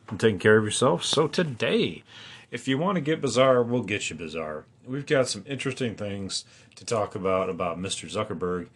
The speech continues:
And, you know, anytime you talk about the Zuck, you might get banned from Facebook. So who knows? We might get banned from Facebook. But you know what? Uh, it's on this podcast, and I'm not connected to Facebook necessarily. I can be off and,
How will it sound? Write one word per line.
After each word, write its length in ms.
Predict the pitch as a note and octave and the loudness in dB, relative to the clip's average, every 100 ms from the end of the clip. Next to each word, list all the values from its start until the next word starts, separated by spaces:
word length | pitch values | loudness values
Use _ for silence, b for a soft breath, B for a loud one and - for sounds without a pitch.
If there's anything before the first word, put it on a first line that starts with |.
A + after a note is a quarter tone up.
| B B _ | B B _
And, 220 | C#3+ E3 | -8 -4
you 80 | E3 | -2
know, 320 | A2 G#2 G2+ - | -2 -2 -6 -8
anytime 320 | F3 D3+ C#3+ | -6 -4 -4
you 60 | B2+ | -2
talk 200 | C3+ B2+ | -2 -2
about 300 | B2 B2+ A2+ | 2 2 2
the 60 | |
Zuck, 380 | G#2+ C#3+ D3+ D3+ _ B B B | 0 0 0 -4 _ B B B
you 80 | G#2 | -10
might 240 | G2+ B2 G#2+ | -6 -4 -4
get 200 | A2+ F#2 | -6 -6
banned 240 | G#2+ G#2 | -8 -8
from 120 | E2 | -10
Facebook. 560 | - E2+ D#2 - D2 - | -12 -10 -10 -14 -16 -12
So 340 | - F2 E2 b b b _ - - _ - | -6 -4 -6 b b b _ -20 -20 _ 0
who 200 | F#3 G3 | 2 4
knows? 380 | C#3+ A2+ G2+ D#3 | 4 2 -6 -10
We 100 | G#3 | -10
might 240 | G#3+ E3+ | -8 -10
get 140 | F#3+ | -8
banned 200 | F#3 G3+ | -6 -6
from 120 | C3+ C3 | -6 -2
Facebook. 460 | C#3 A2+ - F2+ - - | -2 -2 -6 -14 -16 -8
But 220 | C#3+ C3 | -6 -4
you 80 | B2+ | -4
know 140 | A#2 A2 | -4 -2
what? 280 | A2 A2+ - _ _ _ _ _ _ _ _ - - | -2 -2 -6 _ _ _ _ _ _ _ _ -12 -8
Uh, 240 | G2+ G2 G2 | -4 -4 -4
it's 160 | - A#2 | -4 -4
on 120 | G2+ | -4
this 140 | G2 | -6
podcast, 580 | - G2 F#2+ F#2+ F#2 - | -4 -2 -2 -2 -2 -4
and 80 | E2 | -8
I'm 80 | E2 | -14
not 140 | D#2+ | -14
connected 340 | F2 D#2+ - E2 | -12 -12 -12 -14
to 40 | |
Facebook 420 | - E2 - E2 | -14 -14 -14 -14
necessarily. 720 | F2 E2 - G#2+ G2+ G#2 G2 | -12 -8 -6 -4 -4 -2 -2
I 60 | F#2+ | -4
can 160 | - E2 | -8 -10
be 160 | G2+ | -6
off 320 | A2 B2+ - | -2 -2 -2
and, 160 | D#2+ D2 | -10 -20